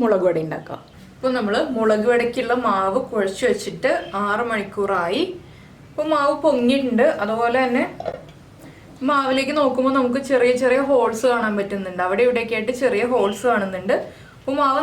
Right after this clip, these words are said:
നന്നായിട്ട് പൊങ്ങി വന്നു കഴിയുമ്പോഴാണ് ഇതുപോലെ ഹോൾസ് വരുന്നത്. നമ്മൾ അപ്പമൊക്കെ ഉണ്ടാക്കുമ്പോൾ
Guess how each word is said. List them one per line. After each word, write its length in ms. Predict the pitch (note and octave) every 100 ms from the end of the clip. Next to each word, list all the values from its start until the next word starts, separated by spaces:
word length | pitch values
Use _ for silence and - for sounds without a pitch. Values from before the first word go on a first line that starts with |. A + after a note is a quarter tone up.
| D4+
നന്നായിട്ട് 400 | C4 C4+ C#4 D4+
പൊങ്ങി 240 | D#4 B3 C4+
വന്നു 180 | C4+ A#3+ B3+
കഴിയുമ്പോഴാണ് 500 | A#3+ A#3 A3+ A3+ A3+
ഇതുപോലെ 280 | G#3 G3+ A3+ B3
ഹോൾസ് 320 | G#3 G3+ G3 A3+
വരുന്നത്. 380 | F#3 F3+ F#3 D4 - - - - -
നമ്മൾ 180 | G3+ A3+ D4 D#4 - - - - G#3+
അപ്പമൊക്കെ 340 | G#3+ C#4+ C#4+ D4+
ഉണ്ടാക്കുമ്പോൾ 420 | C#4+ C#4 C4+ D4